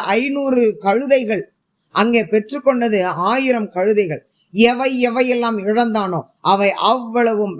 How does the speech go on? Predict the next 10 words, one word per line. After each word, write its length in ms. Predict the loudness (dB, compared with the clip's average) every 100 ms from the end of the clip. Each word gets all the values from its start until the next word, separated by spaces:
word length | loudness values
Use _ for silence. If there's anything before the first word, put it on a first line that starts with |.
| -4 2
ரெண்டு 420 | 2 0 -2 0
மடங்கு 400 | 0 0 -2 0
பெற்றுக்கொண்டான். 640 | -2 -2 -4 -2 -4 -4 -4
பிரியமானவர்களே, 680 | -4 -2 -4 -6 -6 -6 -8 _ -4
கர்த்தர் 420 | -2 0 0 0 0
மேல் 160 | 0
வைத்திருந்த 520 | 0 0 0 -2 -2 -2
அவனுடைய 320 | 0 -2 -2 -2
பற்றுதல், 580 | -4 -2 -6 -2 -2 -2
பிரியமானவர்களே, 720 | -4 -4 -4 -6 -6 -6 -8